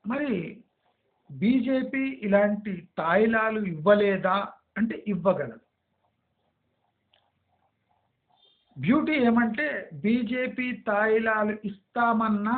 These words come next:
నమ్మేవాళ్ళు తెలంగాణలో లేరు. ఇప్పుడు బీజేపీకి మేజర్ ప్రాబ్లం ఏమంటే తాయిలాలు ప్రకటించిన ఓట్లు వేసేవాళ్ళు వాళ్ళని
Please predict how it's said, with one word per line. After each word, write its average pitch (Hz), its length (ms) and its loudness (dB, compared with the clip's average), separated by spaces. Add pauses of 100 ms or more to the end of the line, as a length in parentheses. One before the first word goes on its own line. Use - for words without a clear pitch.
(260)
నమ్మేవాళ్ళు 190 880 2 (880)
తెలంగాణలో 160 640 0
లేరు. - 280 -16 (1120)
ఇప్పుడు 233 220 -6
బీజేపీకి 233 640 0
మేజర్ 240 760 -2
ప్రాబ్లం 214 360 0
ఏమంటే 202 380 -4 (1500)
తాయిలాలు 262 680 2 (100)
ప్రకటించిన 185 720 -4 (540)
ఓట్లు 269 360 -4
వేసేవాళ్ళు 208 840 0 (100)
వాళ్ళని 190 360 0